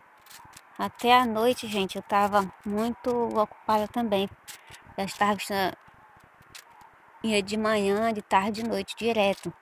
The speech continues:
pra colocar essas, todas as coisas em dias. Mas graças a Deus, ai, graças a Deus, ontem eu terminei.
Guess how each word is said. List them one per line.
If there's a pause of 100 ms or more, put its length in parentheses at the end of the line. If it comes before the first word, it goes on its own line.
(140)
pra
colocar
essas,
todas
as
coisas
em
dias. (920)
Mas
graças
a
Deus, (1160)
ai, (140)
graças
a
Deus, (600)
ontem
eu
terminei.